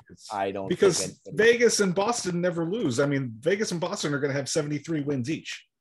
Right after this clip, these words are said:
Speaker 1: apparently.
Speaker 2: Uh, yeah, I can, I can certainly see that. Those two teams, uh, Jesus Christ, th-, this fantasy thing sucks.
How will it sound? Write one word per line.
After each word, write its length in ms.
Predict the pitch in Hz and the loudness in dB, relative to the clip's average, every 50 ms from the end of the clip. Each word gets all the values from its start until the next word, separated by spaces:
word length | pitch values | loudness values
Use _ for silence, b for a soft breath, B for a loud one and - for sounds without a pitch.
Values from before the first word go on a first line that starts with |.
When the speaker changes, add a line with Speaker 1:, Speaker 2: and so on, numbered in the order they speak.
| _ _ | _ _
Speaker 1:
apparently. 760 | - 117 127 117 104 107 104 104 107 107 107 107 107 107 107 107 | -6 0 2 4 4 4 4 4 4 4 2 2 0 0 -2 -4
Speaker 2:
Uh, 20 | 110 | -2
yeah, 340 | 120 143 175 175 120 92 87 | 2 4 4 4 2 0 -2
I 140 | 90 107 117 | -4 -4 -4
can, 340 | 120 - 139 127 123 120 113 - | -4 -6 -8 -8 -8 -10 -8 -6
I 120 | 113 113 - | -4 -4 -4
can 180 | - 127 113 | -4 -6 -8
certainly 320 | 104 - 127 120 113 117 110 | -8 -10 -12 -12 -12 -14 -16
see 220 | - - 131 147 | -10 -8 -8 -4
that. 260 | 139 107 92 85 - - | -2 -2 -4 -4 -6 -6
Those 200 | 104 110 113 110 | -8 -8 -8 -8
two 160 | - 123 113 | -10 -12 -10
teams, 400 | 113 120 123 117 117 113 107 b b b b b b b _ _ _ _ | -8 -8 -8 -6 -6 -8 -10 b b b b b b b _ _ _ _
uh, 200 | - 117 101 71 B B B B B B B B _ _ _ _ _ 196 | -6 -6 -6 -6 B B B B B B B B _ _ _ _ _ -14
Jesus 360 | 233 123 117 104 87 78 - | -12 -10 -10 -10 -12 -14 -18
Christ, 320 | - - 110 92 87 - - | -10 -6 -6 -6 -6 -2 -2
th-, 140 | 143 143 143 _ _ - - - - - _ _ - | -2 -2 -2 _ _ -12 -12 -12 -18 -20 _ _ -6
this 160 | - - - | -6 -6 -2
fantasy 380 | - 185 156 147 135 120 131 120 | 0 0 0 0 -2 -4 -6 -8
thing 240 | - 120 107 95 | -6 -8 -10 -10
sucks. 640 | 95 - - - - - - - - - - - - | -10 -12 -10 -6 -6 -6 -6 -10 -14 -16 -16 -18 -20